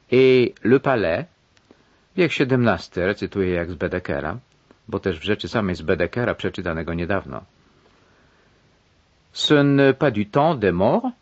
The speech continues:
pyta ktoś zawiedziony i nie notuje. Jak nie z czasów Maurów, to nieważne. "Peinture, sculpture,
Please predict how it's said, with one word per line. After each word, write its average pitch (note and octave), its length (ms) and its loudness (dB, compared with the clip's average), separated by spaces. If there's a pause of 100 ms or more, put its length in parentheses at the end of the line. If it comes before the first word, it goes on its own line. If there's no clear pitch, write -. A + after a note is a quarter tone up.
(240)
pyta G2+ 220 -6
ktoś G2 260 -4
zawiedziony F2+ 720 -2
i F#2 80 -4
nie F2+ 140 -2
notuje. D2+ 500 -6 (640)
Jak G#2 240 2
nie G#2+ 140 2
z - 100 -14
czasów F#2 340 -4
Maurów, A2 440 -2
to F2 100 -6
nieważne. F2 560 -4 (720)
"Peinture, B2+ 540 0 (420)
sculpture, C3+ 640 2